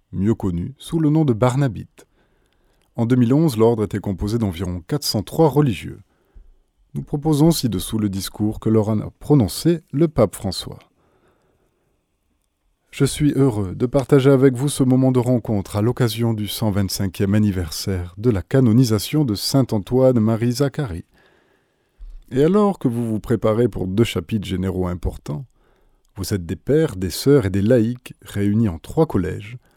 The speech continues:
comme les appelait votre fondateur, tous animés par l'esprit apostolique de saint Paul, qui a inspiré vos origines et sous la protection duquel vous continuez à travailler dans diverses parties du monde. Je suis guidé par une expression caractéristique de saint Antoine-Marie.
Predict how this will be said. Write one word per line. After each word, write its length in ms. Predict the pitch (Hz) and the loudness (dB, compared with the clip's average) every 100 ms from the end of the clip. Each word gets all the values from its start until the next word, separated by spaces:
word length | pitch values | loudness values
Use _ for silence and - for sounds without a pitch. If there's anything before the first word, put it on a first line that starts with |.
| _ | _
comme 180 | - 180 | -2 2
les 160 | 180 160 | 4 4
appelait 240 | 123 123 | 4 2
votre 240 | 104 - | 2 -4
fondateur, 800 | - - 123 85 - 85 92 - _ _ _ _ _ _ _ - | -6 -2 -2 -2 -6 -8 -8 -12 _ _ _ _ _ _ _ -6
tous 220 | 175 - | -4 2
animés 340 | 170 160 160 156 | 4 6 6 6
par 160 | 151 | 4
l'esprit 340 | 147 - 151 147 | 4 2 -2 0
apostolique 640 | 135 139 143 - 143 139 | -2 -2 -2 0 0 0
de 120 | 135 | 0
saint 200 | 139 147 | -2 -2
Paul, 460 | 131 135 113 82 78 _ _ _ _ | -4 -6 -8 -10 -16 _ _ _ _
qui 120 | - 113 | 0 2
a 20 | |
inspiré 400 | 113 - 131 135 | 0 0 4 4
vos 300 | 101 92 123 | 2 0 2
origines 480 | 110 87 90 95 - - | 2 0 -2 -4 -6 -8
et 80 | |
sous 160 | 98 98 | -8 -6
la 80 | 95 | -4
protection 500 | - 120 110 - 123 | -2 -2 -2 -2 -2
duquel 400 | 120 143 170 175 | -2 0 0 0
vous 120 | 147 | 0
continuez 420 | 139 - 135 123 | -2 0 2 2
à 60 | 104 | 0
travailler 560 | - 135 104 87 107 | 0 0 0 0 -2
dans 160 | 127 143 | 0 -2
diverses 480 | 135 139 117 110 - | 0 0 0 -2 -4
parties 320 | 123 - 131 | -8 -4 -4
du 80 | 123 | -2
monde. 340 | 87 82 82 - _ _ _ _ _ _ _ _ _ _ _ _ _ _ - | -4 -6 -14 -20 _ _ _ _ _ _ _ _ _ _ _ _ _ _ -8
Je 80 | 127 | -6
suis 160 | - | -4
guidé 240 | 175 190 214 | -2 0 -2
par 240 | - 104 | -2 -2
une 80 | 104 | -2
expression 480 | 110 - 107 135 127 | -2 -6 -6 -4 -4
caractéristique 880 | 110 95 - 110 95 - - 120 - | -4 -6 -4 -6 -4 -8 -8 -8 -6
de 120 | 92 | -8
saint 280 | - 113 - | -4 -4 -4
Antoine-Marie. 800 | 95 - 104 95 87 92 - | -6 -4 -2 -2 -4 -10 -18